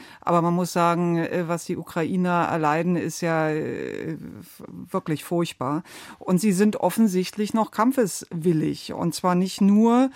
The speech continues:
die Regierung, äh, von, äh, Herrn Zelensky, sondern eben auch, äh, die Bevölkerung. Und ich denke, man hat eben die Lehre gezogen zweitausendvierzehn, als doch der Westen sehr, sehr halbherzig nur,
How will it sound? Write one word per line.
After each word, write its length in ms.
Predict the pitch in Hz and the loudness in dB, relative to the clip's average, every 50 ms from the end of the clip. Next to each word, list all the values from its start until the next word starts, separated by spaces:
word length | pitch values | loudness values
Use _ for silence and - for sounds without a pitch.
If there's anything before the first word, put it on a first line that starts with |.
| - - - - - - - - | -6 -18 -18 -18 -20 -14 -4 0
die 100 | 220 214 | 0 2
Regierung, 680 | 190 196 165 185 185 190 196 220 226 233 247 254 240 - | 2 2 2 4 4 4 4 4 4 6 6 6 4 4
äh, 480 | 247 240 220 - - 214 214 214 208 196 202 208 - - 202 208 | 2 2 2 0 0 0 0 0 -2 -4 -6 -10 -10 -10 -10 -8
von, 340 | 208 214 220 208 208 208 208 | -6 -4 -2 -2 0 0 -2
äh, 160 | 208 202 - - - - - - - - - - 202 196 196 - - | -2 -4 -4 -6 -10 -12 -12 -12 -10 -8 -6 -6 -6 -6 -8 -10 -10
Herrn 320 | 196 190 190 196 190 190 | -8 -6 -4 -4 -4 -4
Zelensky, 640 | 185 - 180 180 175 185 202 - - - 240 247 254 | -4 -4 -2 -2 -2 -2 -2 -6 -4 0 2 2 4
sondern 380 | 220 214 208 196 190 190 190 190 | 2 2 0 0 2 0 0 0
eben 300 | - - 190 190 180 190 | 0 0 0 0 0 0
auch, 480 | - - 185 180 175 185 185 - - - - - - - - - | -2 0 0 2 2 2 0 -4 -8 -18 -20 -20 -20 -20 -14 -8
äh, 180 | - 190 226 190 | -4 -2 -2 -2
die 200 | 170 - 208 185 | -2 -2 -2 -2
Bevölkerung. 720 | 190 185 - 226 226 247 240 - 190 175 160 147 143 151 - | -2 0 2 4 4 4 4 2 -2 -2 0 0 0 -2 -4
Und 640 | - 185 175 - - - 180 175 170 170 - - - - - - - - - - | -6 -8 -8 -4 -2 0 2 2 2 0 -2 -6 -12 -16 -20 -20 -20 -20 -18 -16
ich 360 | - - - - - 214 - | -14 -12 -10 -8 -8 -4 0
denke, 260 | - 226 233 233 247 | 2 2 4 4 4
man 220 | 226 226 220 208 | 4 4 4 4
hat 220 | 202 226 247 - 254 | 2 2 2 2 0
eben 500 | 220 226 226 226 226 226 220 220 214 196 | 2 4 4 4 4 4 4 2 0 0
die 140 | 196 220 202 | 0 0 4
Lehre 400 | 202 208 208 233 247 240 240 220 | 6 8 8 8 6 6 4 2
gezogen 560 | 226 220 - - 226 220 233 247 254 247 233 | 2 0 0 2 2 4 6 6 6 4 4
zweitausendvierzehn, 1000 | - 233 220 220 226 220 220 208 220 214 - - 220 226 220 - - - 233 | 4 2 0 2 2 0 0 0 0 -2 0 0 0 0 -2 -2 0 0 0
als 360 | 226 - - 208 190 - - - | 2 0 0 -2 -4 -8 -4 -4
doch 180 | 226 220 - | -4 -4 -2
der 180 | - 220 214 196 | -2 -2 -2 0
Westen 380 | 208 214 208 - - 208 202 | 0 -2 -2 -4 -4 -4 -4
sehr, 320 | 180 175 202 214 233 226 185 | -2 0 2 2 2 2 2
sehr 260 | 185 196 185 180 180 | 2 2 2 2 2
halbherzig 800 | 175 190 208 202 - 190 185 175 175 - - - 185 175 - 196 | 2 2 0 0 0 0 0 0 0 -2 -6 -8 -10 -8 -6 -4
nur, 280 | 185 185 180 180 170 | -2 -2 -2 -2 -2